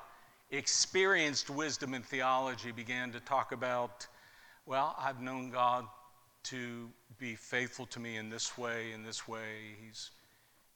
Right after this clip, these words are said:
cared for me at this time. He's provided for me at this time." And if, and the tears were just flowing.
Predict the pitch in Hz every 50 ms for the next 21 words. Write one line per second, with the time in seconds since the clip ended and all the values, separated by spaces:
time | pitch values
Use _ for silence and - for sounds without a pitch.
0 | _ - - 151 151 151 135 - 123 127 131 127 104 107 135 123 - - - 127
1 | 117 117 113 113 107 - - - - 101 113 113 113 117 117 113 117 113 - -
2 | 120 113 113 113 107 107 98 127 120 - - - 127 117 113 110 - - - -
3 | - - - 123 123 120 110 - - - - - - 131 127 123 123 120 117 -
4 | 135 127 123 120 - - 143 143 143 139 131 113 - 120 117 107 120 110 - -
5 | - - - 131 123 123 120 107 98 -